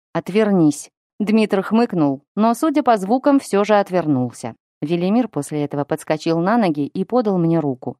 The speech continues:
Я не стала храбриться и отказываться от помощи, потому как ноги до сих пор мелко тряслись от пережитого. А ещё хотелось в комнату, зарыться там в одеяло и укрыться от всего. Но для начала я выпрямилась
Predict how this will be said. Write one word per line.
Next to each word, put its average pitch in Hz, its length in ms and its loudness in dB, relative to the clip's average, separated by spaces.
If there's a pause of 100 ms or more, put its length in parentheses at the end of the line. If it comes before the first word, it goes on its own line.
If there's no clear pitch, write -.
(120)
Я 226 140 2
не 269 120 4
стала 302 300 0
храбриться 180 600 -2
и 156 60 0
отказываться 160 760 0
от 151 160 -4
помощи, 143 500 -2 (160)
потому 175 360 0
как 156 240 -4
ноги 175 420 0
до 180 180 0
сих - 260 -6
пор 151 260 -2
мелко 208 320 0
тряслись 196 640 -6
от - 180 -12
пережитого. 151 800 -2 (140)
А 185 80 0
ещё 226 280 0
хотелось 220 460 0
в - 100 -20
комнату, 170 600 0 (160)
зарыться 220 520 0
там 147 220 0
в 139 60 -2
одеяло 196 600 0 (140)
и 220 140 -4
укрыться 233 680 0
от 185 80 -4
всего. 135 440 -4 (340)
Но 220 200 4
для 247 180 2
начала 226 460 0
я 160 260 0
выпрямилась 147 800 -2